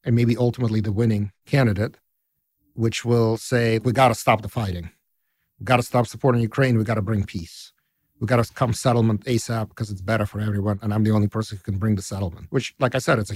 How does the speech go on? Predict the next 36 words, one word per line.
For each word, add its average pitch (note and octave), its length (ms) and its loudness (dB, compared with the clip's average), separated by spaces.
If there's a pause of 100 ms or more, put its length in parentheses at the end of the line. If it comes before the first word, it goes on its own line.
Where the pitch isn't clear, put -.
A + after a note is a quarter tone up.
huge G#2+ 140 0
mistake A2 400 -4
'cause - 280 -10 (540)
any C#3 140 4
settlement C3+ 580 2
is G#2+ 180 -10 (320)
a A#2+ 60 -4
win G#2 240 2
for F#2+ 140 -4
Russia. G2+ 400 -4 (240)
And F#2+ 200 -6 (540)
that D#3 220 8
wing G3+ 160 8
of F3+ 80 8
the D#3+ 60 8
Republican C3+ 360 6
Party A#2 180 4
does G#2 220 -2
not A2 200 2
understand F#2 520 -6
it. - 80 -20 (300)
And C3 160 4
then D3 300 6 (100)
on C#3+ 100 4
the C3+ 60 2
Democratic D#3+ 560 6
side, C3+ 280 8
obviously, A#2+ 420 2
they're B2 160 0
more A#2 220 2
or A2 40 2
less A2 240 -2
united G#2+ 440 0
about G#2+ 320 -4 (240)
continued A#2 420 -2
support C#3 380 -4